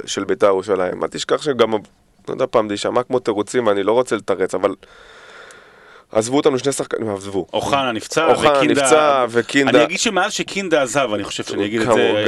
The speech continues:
Speaker 1: כמובן
Speaker 2: באמת, אה,
Speaker 1: שגדי היה הברומטר של הקבוצה הזאת, אה, במיוחד אחרי הפציעה של מיכאל, גדי לקח את המושכות,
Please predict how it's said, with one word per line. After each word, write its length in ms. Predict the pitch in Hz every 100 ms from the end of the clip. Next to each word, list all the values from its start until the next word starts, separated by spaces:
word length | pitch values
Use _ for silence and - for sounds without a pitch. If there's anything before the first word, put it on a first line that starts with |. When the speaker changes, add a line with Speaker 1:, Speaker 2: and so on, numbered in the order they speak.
| 131 120
Speaker 1:
כמובן 180 | 104
Speaker 2:
באמת, 120 | 113 143
אה, 60 |
Speaker 1:
שגדי 720 | 139 110 98 104 113 85 101
היה 220 | 90 95 110
הברומטר 520 | 95 90 90 107 107
של 120 | 107
הקבוצה 460 | 98 90 - 104 101
הזאת, 480 | 101 98 95 - - _ -
אה, 40 | 95 90 82
במיוחד 500 | 92 92 92 98 107
אחרי 440 | 104 - 110 107 101
הפציעה 360 | - - 107
של 160 | - 98
מיכאל, 540 | 101 110 - 107 101
גדי 180 | 101 98
לקח 240 | - -
את 80 | -
המושכות, 720 | 104 90 - - 110 113 107